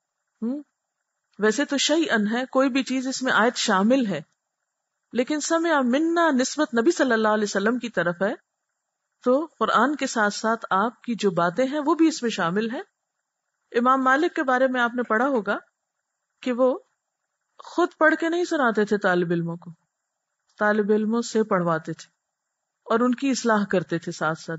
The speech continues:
बीच में बताते थे, "आपने यहाँ ये दुरुस्त नहीं पढ़ाई", और लाउडली पढ़वाते थे, सारा मजमा सुनता था और बाकी लोग सुनकर सीखते थे और वो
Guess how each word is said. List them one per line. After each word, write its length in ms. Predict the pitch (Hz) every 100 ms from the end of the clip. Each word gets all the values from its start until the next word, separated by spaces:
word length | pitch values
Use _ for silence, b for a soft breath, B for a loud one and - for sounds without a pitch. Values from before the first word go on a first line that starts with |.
| 156
बीच 260 | 220 214 240
में 100 | 220
बताते 420 | 185 180 175 202
थे, 140 | 196
"आपने 380 | 202 180 180 190
यहाँ 260 | 185 180 180 - _ _ _
ये 120 | 190 190
दुरुस्त 320 | 175 185 -
नहीं 120 | 185
पढ़ाई", 360 | 175 180 180 180 - _ _ _ _ _ _ -
और 220 | 214 196
लाउडली 540 | 196 202 220 254 247
पढ़वाते 480 | 269 220 190 175 180
थे, 120 | 175 185
सारा 300 | 208 202 220
मजमा 300 | 208 190 202
सुनता 340 | 196 175 165 170
था 200 | 175 175 _ _ _ _ _ _ _ _ _ -
और 140 | 202 190
बाकी 340 | 196 202 269
लोग 280 | 247 247 247
सुनकर 760 | - - 285 277 247 262 269
सीखते 440 | 262 208 170 - 175 175
थे 100 | 175 _ _ _ _ _ _
और 140 | - 202
वो 180 | 214